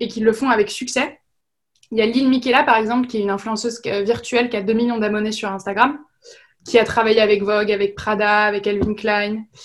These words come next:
et qui s'est récemment lancée dans la musique avec succès, puisqu'elle a presque quatre cent mille auditeurs mensuels sur Spotify. Ou encore l'exemple d'Hatsune Miku,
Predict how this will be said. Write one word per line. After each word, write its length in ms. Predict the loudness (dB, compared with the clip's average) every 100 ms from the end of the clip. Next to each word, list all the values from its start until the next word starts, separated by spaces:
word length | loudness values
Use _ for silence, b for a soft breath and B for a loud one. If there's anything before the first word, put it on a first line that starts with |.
| B
et 60 | -10
qui 100 | -6
s'est 140 | 2
récemment 320 | 2 4 2 2
lancée 220 | 0 -2
dans 100 | -2
la 100 | -2
musique 540 | 0 0 -2 -2 -20 _
avec 240 | -4 -4
succès, 420 | -6 -10 -4 -2 -2
puisqu'elle 320 | -6 -6 -6
a 60 |
presque 340 | -4 -8 -8 -6
quatre 200 | -6 -6
cent 120 | -6
mille 180 | -4 -2
auditeurs 340 | -2 -4 -6
mensuels 420 | -4 -8 -8 -10
sur 160 | -12 -18
Spotify. 500 | -16 -14 -8 -6 -6 -8 _ _ B B B B 0
Ou 120 | 2
encore 280 | 4 6 4
l'exemple 320 | 4 0 0
d'Hatsune 440 | 0 -2 -2 0
Miku, 420 | 4 2 2 -2